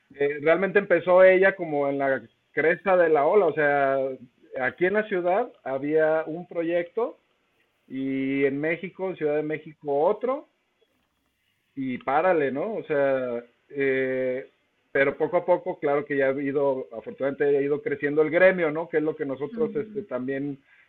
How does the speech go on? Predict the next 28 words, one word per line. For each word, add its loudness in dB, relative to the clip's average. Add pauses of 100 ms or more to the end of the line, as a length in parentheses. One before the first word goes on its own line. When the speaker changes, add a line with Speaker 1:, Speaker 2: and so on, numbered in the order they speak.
Speaker 1:
también -2
queremos, 2
o -6
sea, -4
a -4
la -2
hora 0
de, 0
a 0
la -2
hora, 2
por -6
ejemplo, -8
el -6
tema -4
de, -2
del -8
curso, -4
pues -2
es -6
eso, -2
es 0 (240)
mostrar -4
que -6
se -6
puede -2
abrir -2
otra, -4